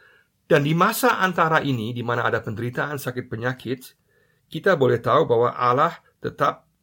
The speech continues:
berkuasa dan berdaulat. Dengan demikian, kita boleh tahu ada kepastian pengharapan bahwa Yesus akan datang dalam kuasa kemuliaannya dan menghapuskan segala jenis penderitaan.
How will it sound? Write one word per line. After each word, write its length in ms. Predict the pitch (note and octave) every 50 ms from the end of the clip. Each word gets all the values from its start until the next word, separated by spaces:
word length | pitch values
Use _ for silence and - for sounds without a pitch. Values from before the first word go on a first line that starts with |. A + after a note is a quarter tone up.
| _ _ G#2+
berkuasa 640 | B2 A#2+ - - A#2+ B2 C3 B2+ - - D3+ C3+
dan 160 | A2 A2+ A2+ G#2+
berdaulat. 640 | F#2+ G2+ G2 G2+ G2+ G2+ G#2 G2 F#2+ E2+ - - _ _ _ _ _ _ _ _ _ _ _ _ _ _ _ _ _ _ _ _ _ _ -
Dengan 160 | A#2+ A#2+ A#2
demikian, 400 | A#2+ B2 B2+ - E3+ F#3+ G#3 G3
kita 160 | F#3+ F#3 F#3 D3+ B2
boleh 160 | A2+ A#2 A#2
tahu 320 | - B2+ A2 A2 B2+ C#3+
ada 160 | B2+ A#2 A#2 -
kepastian 640 | - B2 - C3 A#2+ - - - G3 G#3 G3+ -
pengharapan 640 | - D3 B2 A#2 A2 G#2+ G#2 G#2 - B2 C#3+ D#3 C3
bahwa 160 | A#2+ A#2 A2+
Yesus 560 | A2+ A2 B2+ D3+ C#3+ - F#3 G3 F#3+ - - _ -
akan 320 | F3 F#3+ F#3 - G3+ F#3 D3+
datang 360 | C#3 A#2+ A#2 - A2+ A#2 C#3+ D#3+ C3+
dalam 240 | A#2+ A2 A2 A2 -
kuasa 400 | - C3 B2 B2+ - C3+ B2+ -
kemuliaannya 680 | C3+ A#2+ A#2 A2+ A2+ A2 A2 G#2 G#2 G#2 A2+ C3+ D3+ E3+ - - _ _ _ _ _ _ _ -
dan 60 | A#2 A#2
menghapuskan 720 | A#2 A2+ G#2 G#2 - - A#2+ - - - - B2+ B2+ B2
segala 240 | - B2 G#2+ G#2+ G2+
jenis 560 | F#2 A#2 G#2+ G#2 G#2 G#2 - - - - _ _ _ _ _ -
penderitaan. 640 | G#2+ G2 A#2 G#2+ F2+ - A2+ G2 F2+ F2+ F2 -